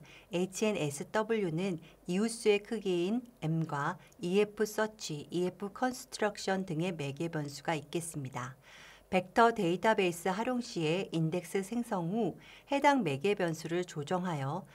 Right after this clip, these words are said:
벡터 저장과 검색 속도를 테스트하고 성능을 개선해 나가는 것이 필요하겠습니다.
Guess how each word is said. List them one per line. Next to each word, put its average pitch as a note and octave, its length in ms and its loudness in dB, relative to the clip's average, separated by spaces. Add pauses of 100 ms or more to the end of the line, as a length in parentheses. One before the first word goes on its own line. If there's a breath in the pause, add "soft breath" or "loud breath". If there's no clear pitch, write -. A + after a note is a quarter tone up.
(180 loud breath)
벡터 E3+ 500 0 (100)
저장과 E3 800 0
검색 E3+ 380 0
속도를 F#3+ 680 -2
테스트하고 F#3 800 -4 (220 loud breath)
성능을 C#4 560 2
개선해 F#3 540 -2
나가는 D#3 420 -2
것이 D3+ 440 -4
필요하겠습니다. C#3 960 -2